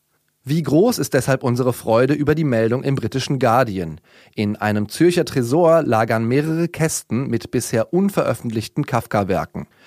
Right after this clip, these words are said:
Jahrelang war unklar, wem sie gehören. Jetzt hat ein Gericht entschieden, dass sie an die israelische Nationalbibliothek übergeben werden,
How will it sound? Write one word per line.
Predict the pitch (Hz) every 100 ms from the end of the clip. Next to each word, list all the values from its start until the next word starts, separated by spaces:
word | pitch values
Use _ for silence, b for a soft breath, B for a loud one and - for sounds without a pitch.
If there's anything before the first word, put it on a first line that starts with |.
| B B -
Jahrelang | 123 131 147 139 156
war | 156
unklar, | 147 196 - 117 110 110
wem | 113 110
sie | 117
gehören. | 127 143 156 113 156 b b b
Jetzt | 113 104 -
hat | 117
ein | 135 151
Gericht | 110 107 -
entschieden, | 113 - 143 143 165 b b
dass | 120 -
sie | 123
an | 110
die | 107
israelische | - - 113 117 127 165
Nationalbibliothek | 151 - 170 120 113 107 107 107 - 104
übergeben | 113 107 101 110 110
werden, | 123 123 147